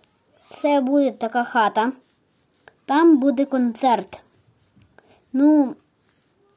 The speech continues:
це буде ресторан. Всі приходьте.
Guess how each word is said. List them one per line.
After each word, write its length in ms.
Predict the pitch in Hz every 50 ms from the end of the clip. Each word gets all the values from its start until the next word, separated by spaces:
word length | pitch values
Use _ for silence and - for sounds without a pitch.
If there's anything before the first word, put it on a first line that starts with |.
| _ _ _ _ _ - -
це 100 | 247 254
буде 260 | 254 277 247 247 262
ресторан. 720 | 247 254 269 269 - _ - 254 233 214 185 165 185 185 - _ _ _ _ _ _ _ _ _ _ _ _
Всі 260 | _ _ - 285 320 294
приходьте. 540 | 302 294 285 277 254 220 - - - 180